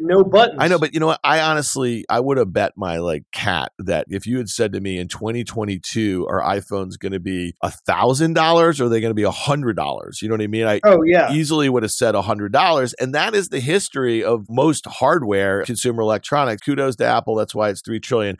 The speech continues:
Speaker 1: Hardware is a Trojan horse. And you look at everything from Xboxes to everything going back, where you, you get an install base of hardware and you sell software. And I think that's where everyone thought Apple was going until they decided,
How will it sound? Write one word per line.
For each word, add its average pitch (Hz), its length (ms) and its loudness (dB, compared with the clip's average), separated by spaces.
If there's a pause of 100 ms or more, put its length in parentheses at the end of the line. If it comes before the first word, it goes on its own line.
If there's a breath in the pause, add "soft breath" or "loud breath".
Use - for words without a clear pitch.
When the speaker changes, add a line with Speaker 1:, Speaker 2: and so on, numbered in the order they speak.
(120)
Speaker 1:
Hardware 226 460 6
is 190 120 8
a 190 60 2
Trojan 196 540 4
horse. 190 280 2
And 151 100 -8
you 156 100 -4
look 170 180 0
at 160 180 4
everything 180 500 0
from 156 320 -4
Xboxes 170 920 -2 (300)
to 185 80 -6
everything 180 400 2
going 165 240 4
back, 185 280 4
where 156 120 -2
you, 151 220 -6
you 165 140 -6
get 170 140 4
an 170 80 2
install 170 420 2
base 170 260 -2
of 143 80 -6
hardware 156 400 2
and 147 80 -2
you 139 40 -4
sell 143 240 -2
software. 143 720 -2 (260)
And 165 360 0
I 160 160 -2
think 220 320 2
that's 185 240 2
where 165 200 4
everyone 160 280 -2
thought 156 200 2
Apple 156 280 -2
was 143 160 -6
going 156 520 -2 (300)
until 170 300 2
they 180 120 4
decided, 156 720 2